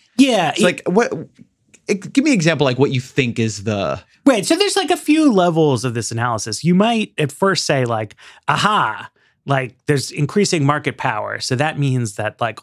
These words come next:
Speaker 1: all of the money is going to the biggest companies like Exxon."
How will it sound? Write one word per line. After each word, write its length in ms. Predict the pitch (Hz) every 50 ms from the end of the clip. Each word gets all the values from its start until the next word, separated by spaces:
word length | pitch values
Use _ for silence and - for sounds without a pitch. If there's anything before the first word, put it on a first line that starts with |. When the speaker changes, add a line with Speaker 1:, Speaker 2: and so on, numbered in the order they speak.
| _
Speaker 1:
all 260 | - 185 190 185 185 175
of 100 | 143 123
the 80 | 151
money 360 | 135 135 135 131 127 117 120
is 140 | 110 107 98
going 460 | - 127 123 127 123 120 113 110 110 - - - - -
to 100 | - 127
the 80 | 107 98
biggest 420 | 101 - 180 175 165 139 - - -
companies 520 | - 135 117 - 110 101 101 110 113 -
like 180 | 120 110 107 -
Exxon." 680 | - 151 - - - - 107 101 - - - - 185 208